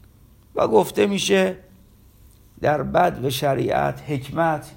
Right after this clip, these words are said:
نکته اولیش داعی بر جهل، مثلاً عدم دسترسی به علم بوده که عده‌ای از تعلیلات ممکنه منزل بر همین جهت باشه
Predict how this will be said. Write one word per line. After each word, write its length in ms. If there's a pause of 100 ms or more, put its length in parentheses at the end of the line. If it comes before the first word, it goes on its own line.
(120)
نکته 400
اولیش 1300 (960)
داعی 500
بر 260
جهل، 680 (1400)
مثلاً 680 (300)
عدم 360
دسترسی 680
به 120
علم 320
بوده 460
که 260 (100)
عده‌ای 440
از 200
تعلیلات 880 (1080)
ممکنه 460
منزل 600
بر 160
همین 340
جهت 420
باشه 460